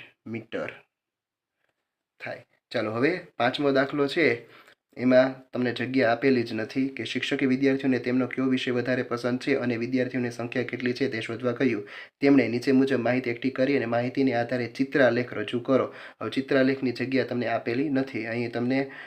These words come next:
અ, બધા વિષયો આપેલા છે અને, અ, કે કેટલા જણાને એ વિષય પસંદ છે એ આપેલું છે. ચિત્રાલેખની કંઈ જગ્યા આપેલી નથી, માટે આ પણ પ્રશ્ન છે એ તમને તમારા ગણિતના શિક્ષક છે એ સુધારવા માટે આવ્યા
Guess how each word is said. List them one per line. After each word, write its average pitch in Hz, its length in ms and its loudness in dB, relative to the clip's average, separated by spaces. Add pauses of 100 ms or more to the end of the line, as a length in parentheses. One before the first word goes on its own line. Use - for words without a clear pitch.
(140)
અ, 113 120 -4
બધા 120 260 -2
વિષયો 135 440 2
આપેલા 131 400 2
છે 139 260 0
અને, 117 400 -4
અ, 113 380 -4 (1000)
કે - 220 -14
કેટલા 131 360 4
જણાને 120 480 0
એ - 20 0
વિષય 123 320 -2
પસંદ 131 360 -2
છે 131 100 -4
એ 117 60 0
આપેલું 113 360 -4
છે. 120 260 -4
ચિત્રાલેખની 127 720 -2
કંઈ 120 160 -4
જગ્યા 120 360 -2
આપેલી 117 260 -4
નથી, 127 480 -2
માટે 117 220 -6
આ 127 120 2
પણ 123 200 -2
પ્રશ્ન 127 380 -2
છે 123 340 0 (280)
એ 123 100 -4
તમને 123 300 -2
તમારા 120 420 0
ગણિતના 120 480 -4
શિક્ષક - 420 -10
છે - 160 -4
એ 120 220 -4
સુધારવા 120 500 -6
માટે 117 260 -6
આવ્યા 120 340 -4